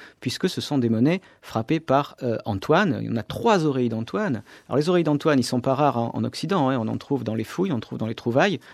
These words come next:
assez rarement dans les, dans les trésors qu'on pouvait avoir, mais on en trouve quand même.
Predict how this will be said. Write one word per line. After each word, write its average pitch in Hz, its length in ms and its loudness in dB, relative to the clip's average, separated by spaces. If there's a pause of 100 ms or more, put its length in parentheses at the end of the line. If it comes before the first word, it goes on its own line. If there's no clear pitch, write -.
(120)
assez - 220 -2
rarement 143 360 4
dans 117 120 0
les, 113 240 -2
dans 110 80 -6
les 117 100 -6
trésors 127 320 -6
qu'on 123 120 -8
pouvait 107 280 -6
avoir, 156 440 -2
mais 131 160 2
on 147 120 0
en 131 80 0
trouve 123 180 -10
quand 113 140 -4
même. 151 340 2